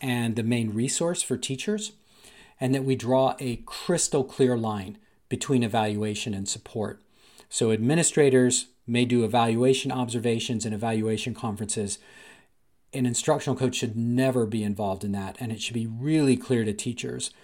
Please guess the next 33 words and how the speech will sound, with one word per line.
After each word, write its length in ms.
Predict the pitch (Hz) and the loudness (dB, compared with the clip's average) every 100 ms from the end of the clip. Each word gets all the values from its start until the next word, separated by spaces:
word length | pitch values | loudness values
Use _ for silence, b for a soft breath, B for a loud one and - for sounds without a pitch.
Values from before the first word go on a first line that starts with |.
| B B | B B
that 140 | - 120 | -6 0
while 240 | 123 117 | 2 2
instructional 540 | 110 107 151 131 135 123 | 0 0 -2 -2 -2 0
coaches 480 | 131 113 110 101 - | 0 0 -2 -4 -6
are 240 | 123 107 104 | -4 -4 -4
core 340 | - 147 143 | -4 2 4
members 400 | 123 117 110 104 | 4 2 0 -4
of 120 | 110 | -6
the 140 | 101 107 | -6 -4
instructional 580 | 101 - 107 - 113 101 | -4 -4 -6 -6 -6 -6
leadership 420 | 98 104 - - | -6 -8 -10 -4
team 340 | 151 127 120 | 2 2 2
and 160 | 120 113 | -2 -6
do 120 | 107 | -6
lots 280 | 104 113 - | -4 -2 -2
of 80 | 104 | -4
observations 760 | 110 101 107 117 110 127 104 | -6 -6 -4 -2 -2 -4 -6
and 100 | 104 | -6
provide 420 | 98 113 101 101 | -10 -8 -8 -8
feedback 400 | - 123 113 104 | -6 -4 -2 -4
and 120 | 113 98 | -4 -6
all 120 | 95 | -6
of 80 | 95 | 0
that, 400 | 143 117 107 B B B B B B _ | 2 2 0 B B B B B B _
they 140 | 123 | -2
have 300 | 113 117 107 - | 0 -2 -4 -8
absolutely 520 | 127 117 - 113 113 | -8 -4 -4 -4 -4
no 240 | 107 110 | -4 -2
role 520 | 113 110 104 101 110 - b b b - | -2 -2 -2 -2 -4 -10 b b b -6
in 440 | 104 107 98 101 | -2 -2 -2 -6
the 120 | - 113 | -4 -4
evaluation 680 | 98 92 98 101 95 - | -4 -6 -8 -8 -10 -12
process. 640 | 117 - 98 - - 95 | -12 -12 -10 -10 -10 -12